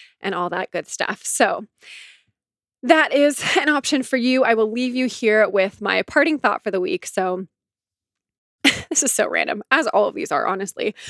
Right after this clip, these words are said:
But why is it that when you're writing,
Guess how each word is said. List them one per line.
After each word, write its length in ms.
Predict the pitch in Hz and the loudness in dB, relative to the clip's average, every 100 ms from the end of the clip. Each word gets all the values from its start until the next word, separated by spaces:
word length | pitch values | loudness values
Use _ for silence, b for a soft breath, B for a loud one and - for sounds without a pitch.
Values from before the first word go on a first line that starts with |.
| B B B 214 | B B B 0
But 280 | 254 247 - _ _ | 2 2 -2 _ _
why 360 | 220 214 254 453 539 - | -6 0 0 0 -6 0
is 220 | 226 208 | 0 2
it 200 | 185 - | 0 0
that 600 | 196 202 196 190 - - - _ _ _ _ _ _ _ - | -2 0 0 0 -2 -8 -8 _ _ _ _ _ _ _ -2
when 340 | 214 247 277 | 2 2 2
you're 200 | 320 320 | 2 2
writing, 680 | 233 202 196 57 58 226 | 2 0 -2 -4 -8 -12